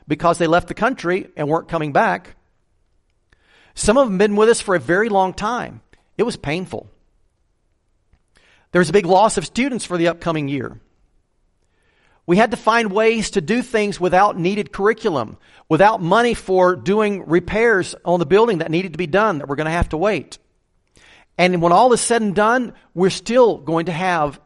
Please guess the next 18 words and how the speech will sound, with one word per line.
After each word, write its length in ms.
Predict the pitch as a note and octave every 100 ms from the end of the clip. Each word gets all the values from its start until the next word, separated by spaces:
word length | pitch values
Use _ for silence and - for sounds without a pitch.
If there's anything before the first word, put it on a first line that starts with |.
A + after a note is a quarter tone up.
| _ _
a 140 | D3+ C#3+
negative 640 | C#3 D#3 F3+ F3 D3+ A#2
budget 440 | D#3+ F3 B2 -
for 100 | -
the 60 | C3
following 380 | D#3 D#3 C#3 C3
year. 360 | G#3 F#3+ - _ _ _ -
But 140 | E3+
the 80 | G3+
hope 300 | B3+ E4 -
is 420 | D3+ D3 D#3+ - - _ -
that 160 | F#3+
the 60 | F#3
deficit 560 | - A#3 B3+ - B3+ F#3+
will 120 | F#3+
be 160 | F3+
small 480 | F#3 - F3 G#3+ C#4
enough 440 | F3+ C#3 C3+ -